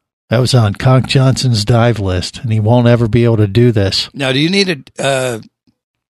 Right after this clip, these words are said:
Speaker 2: can you dive a real thick wetsuit instead of a dry suit, or you need a dry suit? It's so cold.
Speaker 1: Sure, you can, uh,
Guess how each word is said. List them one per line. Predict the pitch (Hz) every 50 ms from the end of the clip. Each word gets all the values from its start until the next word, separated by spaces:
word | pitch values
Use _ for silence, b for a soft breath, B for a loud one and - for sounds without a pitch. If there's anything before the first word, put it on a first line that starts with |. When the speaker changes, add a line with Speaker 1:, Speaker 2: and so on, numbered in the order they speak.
| _ _ _ _ -
Speaker 2:
can | - 127 131
you | 139 160 165
dive | 139 120 151 143 147 147 139 135
a | 127 123
real | 117 120 123 131 135 135 135 131
thick | - - - - 139 139 _
wetsuit | - 117 117 123 127 127 - - 143 135 135 135
instead | 131 107 - - - 127 120
of | 117 113
a | 107
dry | 104 110 110 113 120 120
suit, | - - 135 127 123
or | 117 113
you | 107 104
need | 104 107 104 98
a | 92
dry | 90 98 98 95 98
suit? | 90 - - 95 87 85
It's | 82 -
so | - 90
cold. | 85 - - 87 82 82 -
Speaker 1:
Sure, | - 240 269 269 262 202
you | 156 131
can, | 113 120 113 110 110
uh, | 117 110 107 104 101 101